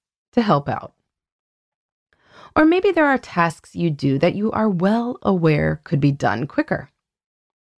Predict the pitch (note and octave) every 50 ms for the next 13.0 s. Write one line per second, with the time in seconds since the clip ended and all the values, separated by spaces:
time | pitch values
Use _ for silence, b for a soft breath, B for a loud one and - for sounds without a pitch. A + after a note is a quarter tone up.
0 | _ b b b b b b b b b - C#3+ C#3+ - D3 D3 C#3 - - C#3
1 | C#3+ C#3+ E3+ E3+ F3 F#3+ F#3 G#3 A3 A#3+ B3+ A#3 G3 - D#3+ D#3+ E3 C3 - -
2 | - C#3+ D3 C3+ C#3 D3 D3 D#3 E3+ E3+ F#3 F#3+ F#3 - C4 C4 - F3 B2+ A2+
3 | C#3 C#3 C3+ C#3 D#3 F3+ F#3 D#3+ - - - B1+ - C#3+ - _ _ _ _ _
4 | _ _ _ _ _ _ _ _ _ _ _ _ _ _ _ _ - C#4+ C#4+ -
5 | - D#4+ D#4+ D#4+ D#4 D#4 D#4 D4+ D4+ D4+ D4+ D4 - - _ _ _ _ _ _
6 | _ _ _ _ _ _ - C#4+ D#4 E4+ D#4 C4+ G#3+ - F3 F#3 G#3 A3 F#3 E3
7 | D#3 - - D3 C#3+ D3 D3 D#3+ D3+ D3+ D3+ D#3 - - - - C3+ - - -
8 | - - G3+ F#3+ F#3 - B3+ C4 A3+ F3 D#3+ - - - - - - _ _ _
9 | _ _ _ - - F3 E3+ F3+ F3+ C#3+ C#3+ F#3 A#3 - _ - D#3+ D#3 D3+ C3+
10 | C#3 B2 C#3+ - - D#3+ - - A3 G#3+ G#3+ G3 G#3+ C#4 D#4 - - - - -
11 | - _ - _ _ _ _ _ _ _ _ _ _ _ _ _ _ _ _ -
12 | - C#3 - - D3 C#3+ - F3+ F3+ - C4 C4+ C4+ G3+ - - - - - _